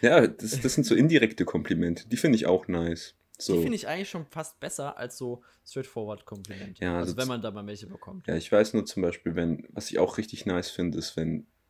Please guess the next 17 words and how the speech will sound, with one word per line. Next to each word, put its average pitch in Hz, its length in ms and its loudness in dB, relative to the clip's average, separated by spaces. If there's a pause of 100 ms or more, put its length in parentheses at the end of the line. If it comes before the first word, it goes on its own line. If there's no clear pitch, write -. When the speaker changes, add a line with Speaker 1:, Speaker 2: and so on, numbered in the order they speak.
(400)
Speaker 1:
jemand 92 320 2
so, 85 380 0 (360)
also 85 440 -6
ich - 120 -20
glaub, 90 160 0
das 104 160 -4
ist 110 120 2
ja 110 80 8
mittlerweile 113 520 4
kein, 95 520 0
äh, 87 360 -2
Geheimnis 110 480 2
mehr, 98 160 -2
dass 92 180 -4
ich - 180 -10
mich - 140 -6
für 90 380 -2